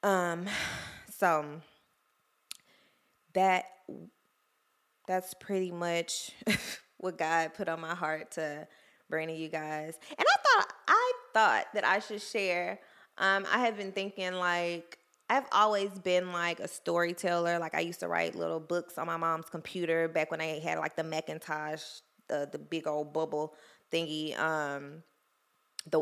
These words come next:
tan ones. I used to always, like, write books on there. Um, I've had, like, a prophet tell me that I was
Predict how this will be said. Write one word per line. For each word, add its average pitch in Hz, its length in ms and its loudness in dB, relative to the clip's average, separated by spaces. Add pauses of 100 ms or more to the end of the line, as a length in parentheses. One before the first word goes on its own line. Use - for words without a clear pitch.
tan 196 400 2
ones. 202 380 -4
I 160 220 4
used 165 180 -2
to - 100 -4
always, 165 260 2
like, - 160 -2 (120)
write 170 280 0
books 165 240 2
on 165 180 -4
there. 160 560 0 (520)
Um, 156 560 -4
I've 175 180 0
had, 165 280 -2
like, 156 160 -4
a 160 40 -4
prophet 156 400 -2
tell 160 240 -2
me 160 180 -6
that 160 140 -4
I 160 100 2
was 160 180 -2